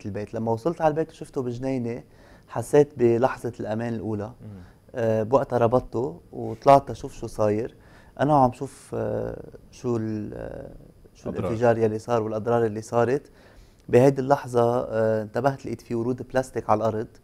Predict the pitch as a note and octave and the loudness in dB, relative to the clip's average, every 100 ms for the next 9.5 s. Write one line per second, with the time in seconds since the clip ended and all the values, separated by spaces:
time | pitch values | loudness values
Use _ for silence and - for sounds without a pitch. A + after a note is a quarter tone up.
0 | _ - - - A2 A2+ B2 D3+ C3+ A#2 | _ -20 -20 -6 -2 2 2 2 2 0
1 | A2 B2 A#2 A2+ A2+ A#2 C3 A#2+ B2+ A#2 | -2 -8 -10 -6 -2 0 -2 -8 -10 -4
2 | A#2 A#2+ C#3 A#2+ A2 A2 A2+ A2 A2 A#2 | -2 2 2 2 -2 0 0 0 -4 -6
3 | A#2 A2+ A2 A2+ - C#3 - - - - | -6 -6 -4 -4 -6 -14 -14 -20 -20 -8
4 | G#2 A2 G#2+ - - A2+ G#2+ G#2+ A2+ A#2 | 2 2 2 -2 -4 -6 -6 -8 -6 -2
5 | A2 G#2+ G#2 - G#2+ G#2+ C#3+ D#3 - - | 0 0 -4 -6 -4 -2 -4 -6 -20 -20
6 | - A#2 B2 B2 D3 D3+ B2+ C#3+ D3+ A#2+ | -18 -2 2 2 2 -2 -6 -6 -6 -4
7 | A#2+ A#2+ - B2+ A2+ A2+ A2 B2 B2 A#2 | -2 -2 -6 -4 -2 -2 2 0 0 -6
8 | A2+ A#2+ A#2 A2+ G#2+ A2 A2 - A2+ - | -6 -6 -8 -6 -6 -6 -8 -10 -12 -10
9 | A2 G#2 G#2 G#2 G#2 | -14 -10 -10 -12 -16